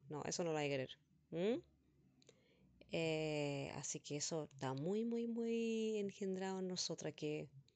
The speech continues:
es, es no, no confiamos,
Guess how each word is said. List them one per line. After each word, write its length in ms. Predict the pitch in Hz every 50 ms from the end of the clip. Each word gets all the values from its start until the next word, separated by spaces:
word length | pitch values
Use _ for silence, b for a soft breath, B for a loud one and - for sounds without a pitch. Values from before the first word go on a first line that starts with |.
| b b b b b b _ _ _ _ _ _ _ - -
es, 180 | 175 165 147 - - - -
es 300 | 180 170 165 - - -
no, 260 | 170 165 165 160 165
no 160 | 165 165 160
confiamos, 840 | - 160 151 147 143 - - - - 208 202 185 156 147 143 139 143